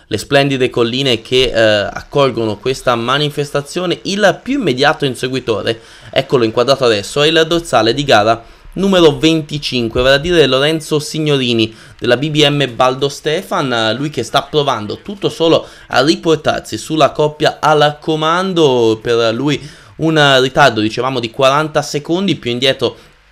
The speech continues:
sono segnalati altri partecipanti con un ritardo di circa un minuto primo dalla coppia al comando. Il gruppo è segnalato ad un primo e quindici, quindi diventa sempre più importante l'azione che abbiamo visto in precedenza, l'azione,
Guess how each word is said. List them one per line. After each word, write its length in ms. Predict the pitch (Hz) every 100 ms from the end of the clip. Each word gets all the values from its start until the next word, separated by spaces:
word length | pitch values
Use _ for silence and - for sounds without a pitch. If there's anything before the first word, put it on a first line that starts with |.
| _ _ _
sono 280 | - - 147
segnalati 600 | 135 147 143 143 120 117 -
altri 540 | 180 151 147 151 139
partecipanti 1300 | - 147 143 147 143 147 156 160 165 165 170 147 123
con 140 | 110 113
un 240 | 123 123
ritardo 500 | 113 139 139 123 113 - -
di 100 | -
circa 360 | - 165 151 131
un 120 | 151 170
minuto 340 | 156 151 151
primo 340 | 151 151 135 107
dalla 400 | 110 135 127 -
coppia 440 | 151 151 147 123
al 300 | 135 143 147
comando. 560 | 147 170 170 214 202 - - -
Il 200 | 190 180
gruppo 300 | 214 233 185
è 40 |
segnalato 540 | - 185 196 190 208
ad 80 | 196
un 100 | 165
primo 200 | 151 180
e 80 | 165
quindici, 440 | - 131 117 117
quindi 240 | 135 160 135
diventa 460 | 131 165 135 120 - -
sempre 500 | - - 202 240 208
più 120 | 151
importante 640 | 156 147 143 147 123 104 110
l'azione 340 | 107 151 135
che 80 | 117
abbiamo 300 | 117 135 127
visto 280 | 139 139 131
in 220 | 131 123 -
precedenza, 640 | 143 139 143 143 170 143
l'azione, 420 | 107 - 135 123